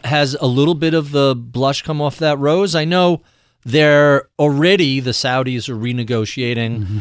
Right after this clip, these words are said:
Speaker 1: the profit split and trying to lower fees and everything.
Speaker 2: Yeah.
Speaker 1: And they're working on raising a second fund,
Speaker 2: Sure.
Speaker 1: which was originally gonna be another hundred billion dollars. I don't think they, I don't imagine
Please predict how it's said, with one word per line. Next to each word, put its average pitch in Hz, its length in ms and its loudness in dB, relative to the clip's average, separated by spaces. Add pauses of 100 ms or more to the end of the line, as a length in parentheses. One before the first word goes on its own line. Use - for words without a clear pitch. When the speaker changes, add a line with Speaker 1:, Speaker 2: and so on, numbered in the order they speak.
(160)
Speaker 1:
the 127 80 2
profit 135 500 0
split 127 420 -2
and 120 120 -6
trying 127 240 -4
to 123 60 -2
lower 120 260 2
fees 160 400 -6
and 131 80 -6
everything. 110 560 -8
Speaker 2:
Yeah. 120 180 -8 (240)
Speaker 1:
And 156 340 0
they're 143 140 4
working 160 420 -2
on 131 220 -2
raising 127 420 -4
a 110 60 -4
second 120 560 -6
fund, 139 600 0
Speaker 2:
Sure. 120 340 -10
Speaker 1:
which 135 200 0
was 139 200 2
originally 165 480 2
gonna 135 120 0
be 135 140 0
another 147 300 0
hundred 120 320 -4
billion 117 260 -2
dollars. 113 360 -2
I 131 80 -4
don't 123 140 -4
think 120 180 -6
they, 120 200 -4
I 127 140 -4
don't 139 160 0
imagine 117 680 -4